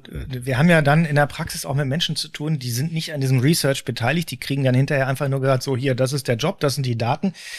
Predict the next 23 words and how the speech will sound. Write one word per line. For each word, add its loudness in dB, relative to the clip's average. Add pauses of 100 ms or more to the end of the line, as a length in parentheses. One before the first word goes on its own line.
(360)
äh, 0
so, -2
damit 2
hast 0
du 4
alles, 2
jetzt -4
bau 2
mal, 0 (120)
ne, -6
jetzt -6
mach -6
mal -4
was -6
Besseres.“ -10
Und -8
dann -2
stehen -4
die -4
da -2
und -6
haben -4
dann 0